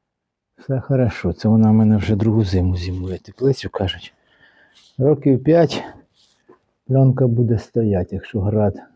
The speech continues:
крупний не піде, то не поб'є. О, натягнуто хорошо все. Все нормально тримається.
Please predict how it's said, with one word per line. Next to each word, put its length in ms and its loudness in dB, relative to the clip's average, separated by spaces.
крупний 460 -2
не 140 2
піде, 340 -6
то 60 -12
не 120 -2
поб'є. 420 -6
О, 40 -8
натягнуто 640 0
хорошо 460 -4
все. 360 -6
Все 180 -2
нормально 500 2
тримається. 720 0